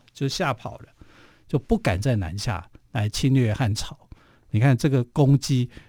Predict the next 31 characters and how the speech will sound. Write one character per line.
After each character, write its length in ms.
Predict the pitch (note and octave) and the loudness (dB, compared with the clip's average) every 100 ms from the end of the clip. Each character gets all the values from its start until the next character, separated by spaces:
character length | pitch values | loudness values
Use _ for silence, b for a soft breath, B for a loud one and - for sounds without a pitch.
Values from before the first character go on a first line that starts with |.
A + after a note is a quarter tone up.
| b | b
建 260 | - D3+ | 4 6
立 140 | C#3 B2 | 6 2
的 180 | G2+ E2+ | 0 -2
有 220 | F2+ F2 | -2 -2
多 280 | - G2+ D3 | 0 0 0
广。 260 | - - - _ - _ _ _ _ _ | 0 -6 -8 _ -20 _ _ _ _ _
而 100 | D#3 | 2
且 260 | D#3 G#2 - _ _ _ | 2 0 -2 _ _ _
这 180 | A#3 G#3+ | 6 8
么 160 | D3+ | 8
年 340 | A2+ G2+ F#2+ A2+ | 6 4 4 2
轻。 360 | - B2+ A2 - b b b b b b | 2 0 0 -4 b b b b b b
霍 160 | F#3+ | 0
去 160 | F3 F3+ | 2 4
病 440 | F3+ E3+ C#3 B2 - _ _ | 6 6 4 0 -6 _ _
后 200 | - F3+ | -2 2
来 220 | C#3+ B2+ - | 4 2 2
因 140 | D#3+ | 4
为 100 | D3+ | 4
这 100 | C3 | 4
样 160 | C3+ A2 | 2 2
子 160 | F#2 - | -2 -10
哈， 240 | - C3 - | -12 -14 -8
这 160 | - G3 | 2 2
个 340 | F3 D#3+ C3+ - - - - | 4 2 2 -4 -20 -20 -6
当 240 | - F#3 E3+ | 4 8 8
你 120 | A#2+ | 8
把 340 | - F#2 D2+ | 4 -2 -2
匈 260 | A#2 E3 D3+ | -2 2 4
奴 80 | B2+ | 4
人 200 | G#2+ | 4